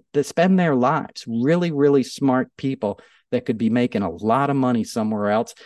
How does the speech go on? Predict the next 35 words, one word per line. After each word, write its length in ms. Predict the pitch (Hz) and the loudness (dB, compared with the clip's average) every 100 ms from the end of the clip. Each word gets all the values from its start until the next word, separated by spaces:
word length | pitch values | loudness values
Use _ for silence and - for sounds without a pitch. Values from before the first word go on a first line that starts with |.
| - - | -12 -2
decide 640 | 117 - 127 120 120 120 - _ - | -2 0 0 2 2 -2 -8 _ -10
to 100 | 104 | -4
work 300 | 104 117 117 | 0 0 0
on 140 | 101 | -2
behalf 400 | 98 98 98 - | -2 -2 -4 -4
of 100 | 95 | -6
the 80 | 82 | -8
greater 340 | - 92 92 | -8 -6 -8
good. 320 | 87 - 92 92 | -10 -10 -10 -10
And 160 | 98 | -12
they 140 | 98 92 | -10 -10
apply 640 | - - 117 120 117 117 | -12 -4 0 2 2 2
their 240 | 107 101 107 | 0 -2 -4
expertise 800 | - - 104 - 120 - - _ _ _ - | -6 -10 -12 -4 -4 -4 -12 _ _ _ -8
to 100 | 113 | -4
the 100 | 101 | 0
U 240 | 113 107 | 2 2
S 200 | 104 - | 0 -4
D 260 | 113 107 95 | -4 -2 -4
A, 260 | 90 - - | -8 -14 -12
to, 240 | 107 90 | -10 -8
you 140 | 101 113 | -6 -6
know, 220 | 98 90 _ _ _ _ _ _ _ _ - | -6 -10 _ _ _ _ _ _ _ _ -6
Energy 440 | 127 127 107 101 | 0 0 0 -4
Department, 640 | 87 - - 101 - 90 - | -6 -8 -4 -4 -4 -12 -10
to 100 | 117 | -6
the, 240 | 101 98 - | -4 -4 -6
you 120 | 113 | -8
know, 100 | 95 | -8
E 200 | 139 131 | -6 -6
P 260 | 131 127 117 | -2 0 2
A, 140 | 95 | 0
you 180 | 110 151 | -4 -2
name 320 | 165 160 | 0 0
it, 80 | 98 | 0